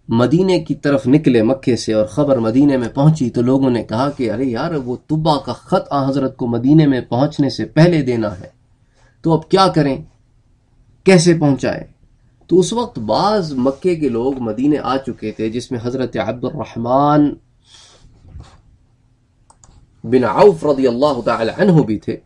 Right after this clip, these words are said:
تو انہوں نے کیا کہا کہ انہوں نے کہا، اچھا، یہ خط تو حضرت صلی اللہ علیہ وآلہ وسلم کو پہنچانا ہے، تو تم میں سے ایک آدمی کو چنو، اختاروا رجلاً ثقہ، ایسے آدمی کو اختیار کرو جو ثقہ ہو۔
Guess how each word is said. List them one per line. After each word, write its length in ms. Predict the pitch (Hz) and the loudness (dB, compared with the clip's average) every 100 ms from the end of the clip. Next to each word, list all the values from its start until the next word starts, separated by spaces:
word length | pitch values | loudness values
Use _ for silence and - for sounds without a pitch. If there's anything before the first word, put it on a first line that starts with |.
| _ _ _ _ - | _ _ _ _ -2
تو 140 | 160 | 2
انہوں 140 | 196 220 | 2 2
نے 120 | 185 | 0
کیا 220 | 175 196 | 0 -2
کہا 280 | 165 135 151 | -2 -4 -4
کہ 120 | 165 | -2
انہوں 200 | 156 165 | 0 2
نے 100 | 156 | 0
کہا، 160 | 160 156 | -2 -6
اچھا، 420 | - 160 - 170 | -6 -8 -4 -2
یہ 160 | 156 | -2
خط 360 | 135 - 165 - | -2 -4 -6 -4
تو 120 | 147 | -4
حضرت 320 | 135 139 135 | -2 -2 -2
صلی 180 | - 131 | -4 -4
اللہ 180 | 120 131 | -4 -4
علیہ 600 | 160 143 113 120 143 131 | -2 -4 -4 -4 -4 -4
وآلہ 240 | 120 120 | -4 -4
وسلم 360 | 110 - 170 147 | -6 -6 -6 -6
کو 140 | 127 | -6
پہنچانا 640 | 117 110 104 165 202 135 98 | -10 -10 -4 -2 0 -2 -6
ہے، 240 | - - _ _ - | -14 -20 _ _ -8
تو 60 | 131 | -8
تم 440 | - - 247 226 | -6 -4 -2 -2
میں 120 | 196 | -2
سے 160 | 165 170 | -2 0
ایک 300 | 165 165 156 - | 0 -2 -4 -4
آدمی 420 | 156 180 180 165 | 0 2 2 0
کو 140 | 139 | 0
چنو، 340 | 117 - 180 135 - - - _ _ _ - | -4 0 2 0 -6 -18 -18 _ _ _ -4
اختاروا 1160 | 156 160 - - 160 185 185 185 190 185 147 180 | -2 -2 -8 0 2 4 2 2 2 2 2 2
رجلاً 320 | 202 185 175 165 156 - | 2 2 2 2 2 2
ثقہ، 380 | 233 269 185 - - _ _ _ _ 147 | -2 0 -2 -4 -8 _ _ _ _ -2
ایسے 300 | 185 160 156 | 0 2 0
آدمی 360 | 139 143 151 | -2 0 -2
کو 120 | 135 | -2
اختیار 500 | 120 - - 147 156 | -6 -8 -4 -2 0
کرو 280 | 143 135 190 | -2 -2 -2
جو 140 | 185 117 | -2 -2
ثقہ 300 | - 208 180 | -2 0 0
ہو۔ 300 | 117 101 | -2 -4